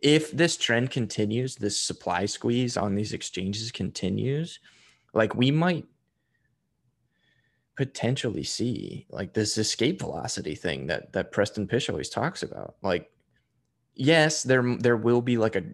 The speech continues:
an eventual drawdown, right, where the market sort of self-corrects, um, after a, a major bullish overshoot.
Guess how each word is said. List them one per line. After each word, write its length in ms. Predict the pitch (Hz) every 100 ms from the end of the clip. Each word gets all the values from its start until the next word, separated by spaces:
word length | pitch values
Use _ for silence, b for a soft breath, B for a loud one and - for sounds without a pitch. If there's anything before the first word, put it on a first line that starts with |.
| -
an 80 | 107
eventual 440 | 98 98 107 107
drawdown, 760 | 101 - 90 95 98 127 147 131
right, 240 | 110 110
where 140 | 98 107
the 80 |
market 400 | 92 95 95 92
sort 180 | - 92
of 120 | 92 -
self-corrects, 800 | 87 90 - 90 101 - - B B B B -
um, 460 | 98 85 85 85 -
after 420 | 95 - 101 92
a, 280 | 85 - 87
a 40 |
major 380 | 92 98 98 98
bullish 400 | 95 98 101 -
overshoot. 560 | 98 110 - 143 147